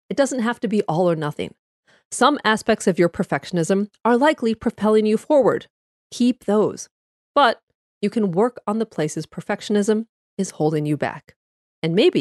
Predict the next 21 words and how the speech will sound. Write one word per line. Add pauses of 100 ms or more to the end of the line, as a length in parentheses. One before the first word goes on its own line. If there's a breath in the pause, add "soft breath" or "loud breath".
(120)
even (240)
resist (300)
making
them
into
a
list. (1700 loud breath)
Thank
you
so
much
for
making
The
Savvy
Psychologist
a
part
of
your
life.